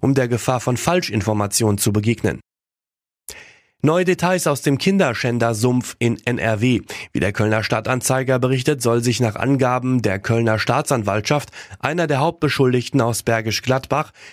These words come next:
zwischen Juni zweitausendachtzehn und August zweitausendneunzehn in sechsundzwanzig Fällen an seiner kleinen Tochter vergangen haben. Das ergaben die Ermittlungen gegen Mitglieder eines bundesweiten Zirkels von Kinderschändern.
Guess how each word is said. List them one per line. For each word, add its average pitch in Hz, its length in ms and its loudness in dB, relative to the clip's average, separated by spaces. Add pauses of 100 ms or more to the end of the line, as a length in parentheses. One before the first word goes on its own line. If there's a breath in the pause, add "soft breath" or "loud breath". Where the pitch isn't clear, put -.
(140)
zwischen 151 320 2
Juni 175 320 2
zweitausendachtzehn 127 1000 0
und 127 160 2
August 123 340 0
zweitausendneunzehn 123 920 0 (260 loud breath)
in 123 160 2
sechsundzwanzig 139 800 0
Fällen 117 260 0
an 101 120 2
seiner 113 260 0
kleinen 120 320 0
Tochter 127 340 -2
vergangen 98 460 -2
haben. 104 320 -2 (320 loud breath)
Das - 180 0
ergaben 135 320 0
die 135 80 2
Ermittlungen 127 560 2
gegen 117 520 2
Mitglieder 117 680 0
eines 110 380 0
bundesweiten 120 760 0
Zirkels 123 480 0
von 127 140 0
Kinderschändern. 92 680 -2